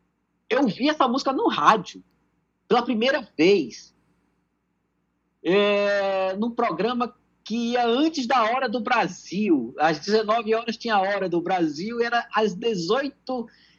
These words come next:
e cinquenta, porque Full Overture, ela tem, sei lá, oito minutos. E o cara disse, "Vamos tocar a última, a última música antes de entrar a, a hora do Brasil.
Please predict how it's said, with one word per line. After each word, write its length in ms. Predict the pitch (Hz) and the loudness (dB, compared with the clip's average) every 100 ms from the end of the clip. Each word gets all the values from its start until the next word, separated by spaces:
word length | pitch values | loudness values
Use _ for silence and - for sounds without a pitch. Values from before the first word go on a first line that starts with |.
| _ | _
e 80 | 214 | -4
cinquenta, 680 | 214 - 311 - 247 269 202 | -2 0 0 4 2 2 0
porque 280 | 190 185 202 | 0 2 2
Full 320 | - 254 269 | 2 0 2
Overture, 580 | 220 185 170 - 226 247 | 2 0 -4 -6 -2 0
ela 200 | 208 202 | 0 0
tem, 480 | - _ 208 214 190 | -2 _ -2 0 -4
sei 260 | - 226 | -4 0
lá, 400 | 208 165 147 123 | 4 6 6 4
oito 360 | 123 190 269 202 | 2 2 2 -2
minutos. 760 | 156 135 180 156 - - - _ _ _ _ _ _ _ _ | -4 0 2 0 -4 -20 -20 _ _ _ _ _ _ _ _
E 680 | 170 214 240 262 269 226 - _ _ _ _ _ _ _ _ | -2 2 2 2 2 -2 -8 _ _ _ _ _ _ _ _
o 100 | - | -4
cara 260 | - 220 214 | 0 2 2
disse, 200 | 175 151 | 0 -4
"Vamos 320 | 143 214 220 | 0 2 2
tocar 380 | - 196 - 196 | 2 2 6 6
a 60 | 180 | 6
última, 540 | 214 269 226 196 170 _ _ _ _ | 2 -2 -2 -4 -4 _ _ _ _
a 120 | - | 0
última 340 | 170 240 247 214 | 2 2 2 2
música 540 | 165 180 226 214 208 | 2 2 0 0 0
antes 520 | 180 214 240 - 226 175 | 2 0 0 -4 -4 -4
de 260 | 160 196 | 2 2
entrar 240 | 202 185 190 | 4 4 6
a, 160 | 190 | 6
a 380 | 160 175 180 156 | 6 6 4 4
hora 160 | 170 190 | 2 0
do 120 | 190 | -2
Brasil. 800 | 175 196 151 - - 113 107 98 | 0 0 0 -4 -10 -6 -6 -8